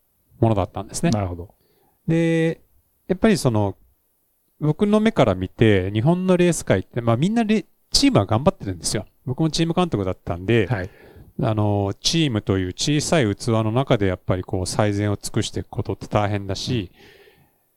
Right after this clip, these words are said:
Speaker 2: うん。
Speaker 1: 選手とチームって主役だけども、でも実は、まあ、何かの手のひらの上で、
Speaker 2: はい。
Speaker 1: まあ、戦ってる存在なんですよね。
Speaker 2: うん。
Speaker 1: だから主役であり、でも実はい-、すごく一-、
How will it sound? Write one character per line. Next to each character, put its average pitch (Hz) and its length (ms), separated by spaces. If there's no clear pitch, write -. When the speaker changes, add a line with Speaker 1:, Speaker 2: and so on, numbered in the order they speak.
Speaker 2:
う - 20
ん。 - 40
Speaker 1:
選 233 240
手 - 100
と - 80
チ - 140
ー - 20
ム 98 80
っ - 20
て - 80
主 - 180
役 180 220
だ 202 120
け 120 100
ど 98 100
も、 98 360
で 180 100
も 170 200
実 113 260
は、 160 360
ま 185 140
あ、 123 40
何 175 240
か 135 140
の 90 100
手 - 160
の 151 100
ひ 101 140
ら 92 140
の 92 120
上 92 140
で、 104 280
Speaker 2:
は 92 160
い。 - 80
Speaker 1:
ま 98 320
あ、 - 1000
戦 113 180
っ 113 60
て - 180
る 104 280
存 127 260
在 110 200
な 104 120
ん 87 80
で - 80
す 87 100
よ 90 60
ね。 139 180
Speaker 2:
う - 20
ん。 - 20
Speaker 1:
だ 139 100
か 123 100
ら 110 180
主 - 200
役 196 260
で 214 140
あ 214 80
り、 123 320
で 120 100
も 101 80
実 98 300
は 95 100
い-、 104 80
す - 200
ご 143 120
く 170 100
一-、 - 180